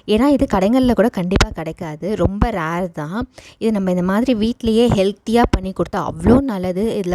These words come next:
புரோட்டீன்ஸு, விட்டமின்ஸுன்னு எல்லாமே இருக்கு. பிரெக்னன்ட் லேடிஸ்க்கு கூட இது வந்து, ஆ, சீர்வரிசையில வைப்பாங்க சீமந்தம் செய்யும் போது.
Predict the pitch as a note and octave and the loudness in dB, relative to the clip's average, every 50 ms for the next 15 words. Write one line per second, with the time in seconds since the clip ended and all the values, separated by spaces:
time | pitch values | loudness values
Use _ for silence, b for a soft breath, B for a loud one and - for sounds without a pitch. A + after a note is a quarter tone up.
0 | - - - F#3 F#3 F#3 - G#3+ G#3+ G#3+ G#3 F#3 - G3+ G3 F#3 F3+ - F#3+ F#3+ | -2 0 0 0 0 -2 -2 -4 -4 -4 -4 -2 -2 -2 -2 -2 -4 -4 -6 -4
1 | G3+ G3+ G3 F#3 F#3+ G#3 A3+ G3+ C#3 G#2+ - B2+ G3 B3 B3 B3+ B3 B3+ B3+ A#3 | -4 -4 -4 -2 -2 -2 -2 -2 -2 -6 -6 -6 -4 -4 -2 -2 -2 -2 -2 -4
2 | G3+ E3+ D#3+ - _ - D#3+ G3 C4 D4 B B B B B B - F#3 F3+ F3+ | -6 -8 -12 -14 _ -12 -10 -8 -8 -10 B B B B B B -6 -6 -6 -4
3 | G#3+ A#3+ B3+ C4 - G#3+ G3 G3 F#3+ F3+ - - - - - - F3 A3+ C#4 C4+ | -2 -2 -2 -2 -4 -6 -6 -6 -8 -8 -6 -4 -2 -2 -2 -2 -2 0 0 0
4 | G#3+ G3+ F3 E3 E3 E3+ E3+ G#3 C#4 G4+ F#4+ B B B B B - F3 F3+ F3 | 0 0 -2 -2 -2 -2 0 2 2 0 0 B B B B B 0 0 2 2
5 | - A3+ B3 B3 G#3+ G3+ F#3 E3+ - E3+ E3 E3 D#3 D#3 D#3 - - G3 F#3 E3+ | 2 2 2 2 2 2 2 0 0 -2 -2 -2 -2 -2 -4 -2 -2 -2 0 0
6 | E3+ - - - - G#3 G3+ G#3 G3+ F#3+ E3+ D#3 D3 - D3+ D3 D3 D3 D3+ D3 | 2 2 2 2 0 0 0 0 0 0 -2 -4 -4 -4 -4 -4 -4 -4 -4 -4
7 | D3+ D3+ D#3 - F3 B3+ D4+ - | -4 -4 -2 -2 0 0 -2 -2